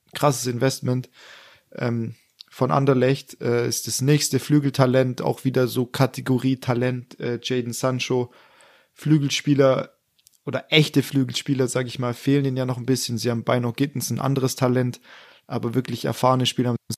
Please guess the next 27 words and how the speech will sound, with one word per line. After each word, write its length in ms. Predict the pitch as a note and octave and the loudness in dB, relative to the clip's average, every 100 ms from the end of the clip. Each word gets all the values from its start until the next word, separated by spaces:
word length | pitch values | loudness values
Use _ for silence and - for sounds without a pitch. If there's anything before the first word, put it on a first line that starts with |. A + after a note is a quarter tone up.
| - | -4
sie 60 | |
noch 80 | A#2 | -2
nicht, 240 | B2 C3+ C3 | 0 -2 -2
haben 120 | A#2+ | 0
jetzt 240 | A#2+ - | -2 -2
noch 120 | A#2+ | -6
Torgen 400 | - B2+ B2 A#2+ | 0 0 2 -2
Azar 480 | - A2+ - A#2+ A#2 | -2 -4 -2 -2 -2
verkauft, 720 | A2+ - - A#2+ C3 - - - | -4 -12 -6 -2 -2 -6 -18 -12
bezieh-, 240 | A2 - | -12 -4
äh, 340 | A#2+ A#2 A#2+ | 0 2 0
ausgeliehen 480 | B2+ C3 - C3 C3 | 0 -2 -2 2 2
nach, 280 | B2 A2+ - | 0 -4 -6
äh, 280 | - A#2 A#2 | -2 0 -2
Eindhoven, 600 | - C3+ C#3 C#3 C#3+ C#3 _ _ _ _ - | -2 -2 0 0 0 -2 _ _ _ _ -2
die 60 | |
ja 80 | A2+ | 2
auch, 260 | - A#2+ - | 2 0 0
äh, 280 | A2+ A2 A2 - | -2 -2 -4 -6
mehrere 320 | A#2 A#2 A2+ | -2 0 0
Spieler 480 | - B2 A#2 A#2 A2+ _ _ _ _ _ | 0 0 2 0 -4 _ _ _ _ _
verkauft 440 | B2 - B2 - | -8 0 0 2
haben 100 | A#2 | 0
nach 140 | A2+ - | 0 0
England 360 | C3 C3 B2 | 0 2 0
im 120 | A#2+ A#2+ | 0 -2
Winter. 380 | A#2+ B2+ A#2+ | 0 2 0